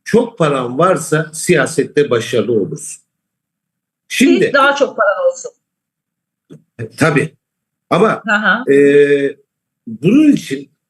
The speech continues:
Speaker 1: insanlar siyasete girdiğinde bir şekilde siyasette bir makam tuttuklarında ilk akıllarında gelen o makamda kalabilmek ya da yükselebilmek ya da bir işte milletvekili olmak, cumhurbaşkanı olabilmek için çok paraya,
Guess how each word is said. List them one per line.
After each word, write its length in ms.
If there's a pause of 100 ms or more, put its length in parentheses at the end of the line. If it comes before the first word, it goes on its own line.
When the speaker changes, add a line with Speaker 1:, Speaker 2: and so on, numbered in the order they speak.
(180)
Speaker 1:
insanlar 480
siyasete 640
girdiğinde 640
bir 160
şekilde 580
siyasette 960
bir 260
makam 480
tuttuklarında 880
ilk 240
akıllarında 640
gelen 420 (280)
o 140
makamda 480
kalabilmek 640
ya 140
da 140
yükselebilmek 920
ya 160
da 200
bir 240 (380)
işte 380 (140)
milletvekili 640
olmak, 440 (160)
cumhurbaşkanı 680
olabilmek 580
için 340 (1300)
çok 360
paraya, 340